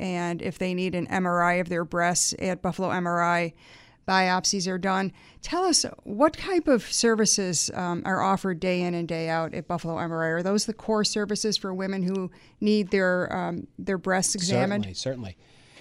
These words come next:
Speaker 2: Well, it all starts with an annual screening mammo. So, uh, October is about breast cancer awareness, and it's about, the message really is, get your regular annual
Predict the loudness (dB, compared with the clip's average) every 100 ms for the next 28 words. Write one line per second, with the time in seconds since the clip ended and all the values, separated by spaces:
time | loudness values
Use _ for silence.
0 | -4 4 6 6 6 4 2 0 0 -2
1 | -4 -8 -6 -6 -4 -6 -10 _ _ _
2 | -6 -6 -4 -6 -4 -6 -6 -6 -6 -6
3 | -4 -6 -6 -8 -6 -2 -2 -2 -8 _
4 | _ _ _ -10 -8 -6 -8 -10 -12 -10
5 | -8 -8 -12 -12 -12 -6 -2 -2 -2 -6
6 | -6 -12 -12 -10 -8 -8 -8 -10 -12 -10
7 | -8 -6 -8 -10 -8 -6 -6 -6 -6 -6
8 | -8 -8 -8 -8 -6 -6 -6 -6 -6 -8
9 | -6 -6 -6 -8 -10 _ _ _ _ -8
10 | -4 -4 -2 -4 -4 -4 -4 -4 -6 -8
11 | -10 -12 -6 -2 -2 -4 -2 2 2 0
12 | -2 -4 -6 -8 -6 -8 -8 -8 -8 -8
13 | -10 -8 -8 -10